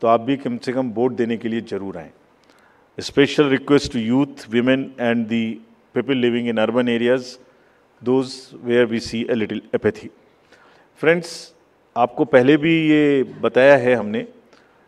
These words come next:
कि सी विजिल के माध्यम से कोई भी शिकायत कर सकता है किसी भी तरीके की इंड्यूसमेंट की, और जिसके पास हम सौ मिनट में पहुंचेंगे। और इसका प्रयोग में recently held elections में हमें काफ़ी शिकायतें मिली हैं और इंड्यूसमेंट रोकने में भी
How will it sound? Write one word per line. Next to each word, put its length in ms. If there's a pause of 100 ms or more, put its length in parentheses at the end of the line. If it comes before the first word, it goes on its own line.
(160)
कि 500 (100)
सी 220
विजिल 280
के 160
माध्यम 400
से 400 (460)
कोई 180
भी 140
शिकायत 400
कर 120
सकता 300
है 120
किसी 280
भी 120
तरीके 400
की 200
इंड्यूसमेंट 520
की, 160 (760)
और 120
जिसके 280
पास 280
हम 80
सौ 220
मिनट 300
में 120
पहुंचेंगे। 440
और 100
इसका 220
प्रयोग 540 (640)
में 280
recently 680
held 180
elections 520
में 180 (400)
हमें 200
काफ़ी 400
शिकायतें 460
मिली 240
हैं 140
और 300
इंड्यूसमेंट 500
रोकने 280
में 160
भी 200